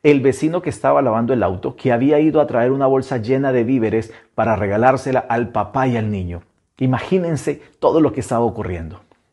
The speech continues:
Todos se despidieron, el repartidor salió en su moto, el papá y el niño dieron vuelta en la esquina, la señora entró a su casa, el vecino siguió lavando su auto y los tres oficiales se quedaron conversando sobre lo ocurrido,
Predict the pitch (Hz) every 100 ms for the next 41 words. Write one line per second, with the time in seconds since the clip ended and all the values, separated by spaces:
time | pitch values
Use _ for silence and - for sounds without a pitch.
0 | - _ 185 170 180 - 127 110 - 110
1 | 101 107 107 131 143 135 127 120 117 113
2 | 113 117 127 - 104 113 117 135 107 92
3 | - 131 _ _ _ _ 143 143 139 135
4 | 147 147 143 143 139 127 131 131 120 139
5 | 127 113 98 92 - 98 92 92 _ _
6 | - 127 123 139 139 156 175 175 - 123
7 | 113 127 - - 87 90 - 110 _ _
8 | - 151 139 143 - 214 208 - 147 131
9 | 160 160 151 143 131 - 143 175 - -
10 | - _ _ _ 113 101 95 - 143 135
11 | 131 110 - 143 139 110 - - 110 101
12 | 101 117 135 110 92 104 - - 135 135
13 | 127 - 110 104 98 95 92 101 98 92
14 | 95